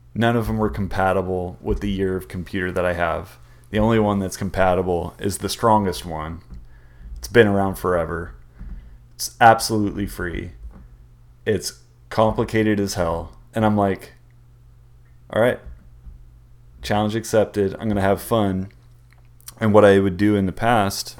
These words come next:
that, like, within the past three years has r-, rapidly changed is my understanding of how I learn. And so, you know,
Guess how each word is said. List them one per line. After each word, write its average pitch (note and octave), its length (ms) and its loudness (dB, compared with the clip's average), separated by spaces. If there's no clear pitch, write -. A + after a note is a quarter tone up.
that, F2 420 2
like, - 400 -6
within G#2+ 280 2
the G#2 60 2
past F#2+ 600 -4
three G#2 280 0
years F#2+ 340 0
has F2+ 240 -4
r-, F2+ 140 -10
rapidly G2+ 600 2
changed F2+ 600 -6
is G2 260 -6
my G#2 240 0
understanding G2 480 -2
of E2+ 100 -8
how G2 220 4
I F2 140 2
learn. F2+ 600 -4
And F2+ 540 -2
so, G2 680 2
you G#2+ 140 -2
know, F2+ 320 -4